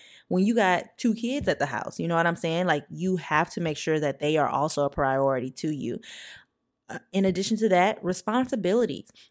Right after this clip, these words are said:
Regardless of what the responsibilities are, sometimes they are pressing in a way where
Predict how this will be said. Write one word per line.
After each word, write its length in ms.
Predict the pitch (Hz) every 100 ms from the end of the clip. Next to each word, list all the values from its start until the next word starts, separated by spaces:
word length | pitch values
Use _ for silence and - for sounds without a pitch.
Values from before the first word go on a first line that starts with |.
| _ -
Regardless 500 | 185 220 240 302 349
of 100 | 247
what 160 | 196 214
the 80 | 220
responsibilities 800 | 208 185 185 185 180 170 170 -
are, 340 | - 156 190 202
sometimes 800 | - 233 269 - 262 240 240 233 - -
they 180 | 185 -
are 300 | 165 170 175
pressing 580 | - 156 165 180 185
in 120 | - 175
a 100 | 165
way 240 | 160 160
where 360 | 160 160 156